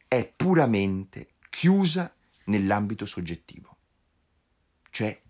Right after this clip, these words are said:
dell'io, di me. E quindi non potrà mai essere sottoposta al principio di falsificabilità, capite? Perché è quello che, che sento io, che provo io, che penso io, e vabbè, ma come possiamo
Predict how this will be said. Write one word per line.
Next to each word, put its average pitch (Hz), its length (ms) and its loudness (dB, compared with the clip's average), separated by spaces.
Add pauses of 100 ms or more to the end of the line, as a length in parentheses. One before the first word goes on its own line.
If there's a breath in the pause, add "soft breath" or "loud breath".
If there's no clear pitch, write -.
(300)
dell'io, 98 600 0
di 95 140 -4
me. 87 180 -4 (1040 loud breath)
E 185 100 4
quindi 269 240 2
non 151 100 2
potrà 127 260 -2
mai 131 220 0
essere 190 320 -4
sottoposta 98 560 -6
al 90 80 -6
principio 87 460 -6
di 85 100 -6
falsificabilità, - 920 -12
capite? - 420 -14 (960 loud breath)
Perché 160 280 2
è 160 40 2
quello 165 200 4
che, 165 220 -4
che - 140 -6
sento 104 440 -2
io, 151 320 0
che - 120 -6
provo 101 400 -4
io, 185 260 -2
che - 120 -6
penso 95 420 -2
io, 147 140 0
e 123 40 -2
vabbè, 98 200 0
ma 87 120 -2
come 101 240 -4
possiamo 90 540 -2